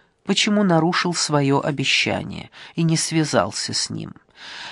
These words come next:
Ньютон заявлял, что страдает близорукостью и хрупкостью здоровья, но это, возможно, было лишь оправданием или симптомом его склонности к ипохондрии. Далее он туманно сообщал, что последние полгода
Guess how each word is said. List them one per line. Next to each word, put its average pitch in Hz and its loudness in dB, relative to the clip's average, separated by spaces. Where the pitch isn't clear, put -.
Ньютон 226 6
заявлял, 190 6
что - 0
страдает 165 4
близорукостью 165 4
и 143 6
хрупкостью 165 0
здоровья, 147 4
но 185 4
это, 254 2
возможно, 208 4
было 196 4
лишь 180 4
оправданием 127 2
или 233 4
симптомом 143 2
его 147 4
склонности 156 2
к - -10
ипохондрии. 120 -2
Далее 330 10
он 302 8
туманно 262 6
сообщал, 233 4
что 202 0
последние 196 2
полгода 202 4